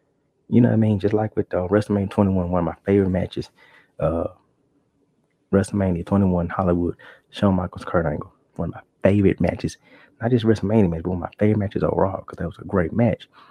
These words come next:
Shawn Michaels lost, and he tapped out. But it didn't take away anything from the name of Shawn Michaels, but it made Kurt Angle that much bigger, that much greater. Like, man, he beat Shawn Michaels at,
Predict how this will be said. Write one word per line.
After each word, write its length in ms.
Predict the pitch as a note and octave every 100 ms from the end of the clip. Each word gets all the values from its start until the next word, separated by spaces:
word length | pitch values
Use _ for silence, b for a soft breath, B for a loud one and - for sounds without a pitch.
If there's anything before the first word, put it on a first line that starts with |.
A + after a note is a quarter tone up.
| b b b b _ _ _ _ _
Shawn 220 | - B2+
Michaels 320 | A#2+ A2 F2 G#2
lost, 460 | C3 G#2 F#2+ - _ _ _ _ _ _ _ _ -
and 100 | F#2
he 80 | G2+
tapped 320 | - - -
out. 260 | A2+ - _ b b b b b b -
But 140 | -
it 160 | A2+ A#2
didn't 160 | G2
take 200 | - G2
away 240 | E2+ F2 D#2 -
anything 480 | A#2+ A#2+ - F2 E2+ -
from 120 | F2
the 80 | D#2+
name 260 | D#2+ D#2
of 60 | D2+
Shawn 200 | - -
Michaels, 340 | D2+ G2+ - -
but 120 | F2+
it 120 | F#2+
made 220 | D#2+ E2+
Kurt 200 | - F2
Angle 240 | F#2+ - - F2 - _ _ _
that 180 | F2+ F2+
much 240 | F2 D#2+
bigger, 360 | - E2+ E2 D2+ b b b _ _
that 160 | G2 G2
much 160 | F2
greater. 300 | F#2+ E2 D#2+
Like, 180 | D#2 F2
man, 280 | D2 - F2
he 160 | - C#3+
beat 240 | E2+ E2
Shawn 260 | - D#2 E2
Michaels 340 | D#3 -
at, 60 | -